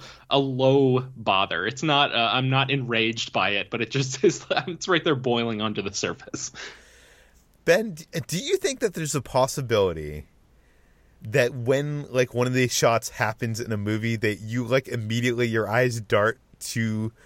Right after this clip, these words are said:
Speaker 2: the person that is not the focal point to see if this, like, maybe you are, like,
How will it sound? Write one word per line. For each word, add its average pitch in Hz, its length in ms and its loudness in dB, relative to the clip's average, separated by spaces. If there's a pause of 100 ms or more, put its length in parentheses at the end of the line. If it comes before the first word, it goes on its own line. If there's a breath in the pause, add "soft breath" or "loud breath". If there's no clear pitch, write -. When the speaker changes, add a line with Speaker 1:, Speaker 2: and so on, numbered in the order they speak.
(140 soft breath)
Speaker 2:
the 113 80 -2
person 127 440 0
that 110 160 4
is 107 200 -6
not 104 280 0
the - 80 -10
focal 113 360 -2
point 110 360 -2
to 117 220 -2
see - 340 -4
if 123 100 0
this, - 240 0 (260 loud breath)
like, 131 260 0
maybe 139 280 0
you 139 380 0
are, 127 200 4
like, 113 380 2